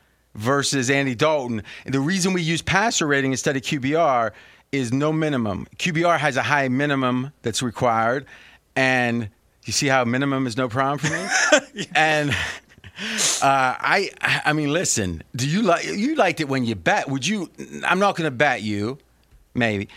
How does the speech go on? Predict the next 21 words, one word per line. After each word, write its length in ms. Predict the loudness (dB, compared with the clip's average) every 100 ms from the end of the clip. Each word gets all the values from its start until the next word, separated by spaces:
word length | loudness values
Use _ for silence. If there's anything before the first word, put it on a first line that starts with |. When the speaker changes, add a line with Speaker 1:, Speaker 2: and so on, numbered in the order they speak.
| -20 -20 -6
Speaker 1:
but 100 | -4
would 120 | 0
you 120 | 2
lay 160 | 2 0
two 200 | 0 -2
to 80 | -2
one 260 | 0 0 2
on 120 | 0
this 140 | -2 -2
bet 240 | -2 0
now, 220 | -2 -2
the, 180 | 0 -2 0
the, 180 | -4 0
the 120 | -2
passer 380 | 2 2 2 0
rating 300 | 0 -2 0
one? 80 | 2
Speaker 2:
Oh, 120 | 2
yes, 340 | -2 -4 -2
I 60 | -2
would. 200 | -4 -8